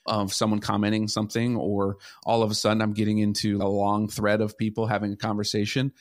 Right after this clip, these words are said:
I started to recognize that then we're being successful. That is, to me, what I can quantify of it being successful, because it's doing its purpose, and that is getting people to talk.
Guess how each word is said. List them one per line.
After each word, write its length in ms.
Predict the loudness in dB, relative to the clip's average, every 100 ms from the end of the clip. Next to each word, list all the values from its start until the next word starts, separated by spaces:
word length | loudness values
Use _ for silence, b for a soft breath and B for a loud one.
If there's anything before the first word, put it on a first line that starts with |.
| b b b -10
I 40 | -2
started 300 | 2 2 2
to 60 |
recognize 420 | -2 -2 -2 -2
that 140 | -4 -8 -4
then 220 | -2 0
we're 100 | -2
being 220 | -4 -6
successful. 520 | -8 -10 -12 -12 -18 _ _ _ _ _ -10
That 260 | 2 2 2 -2
is, 220 | -2 0
to 140 | 0 0
me, 300 | 2 2 0
what 160 | -2
I 100 | -2
can 160 | -4 -8
quantify 640 | -6 -6 -4 -4 -2 -2
of 100 | -2
it 140 | -4 -4
being 240 | -6 -4
successful, 640 | -6 -6 -4 -4 -2 -2
because 340 | -2 -2 -2 -2
it's 180 | -4 -2
doing 520 | 2 2 2 0 -4 b b -4
its 200 | -4 -4
purpose, 480 | -2 -2 -2 -4
and 100 | 0
that 140 | 0 0
is 100 | -2
getting 240 | -2 -2
people 300 | -4 -8 -6
to 60 | -8
talk. 400 | -6 -8 -10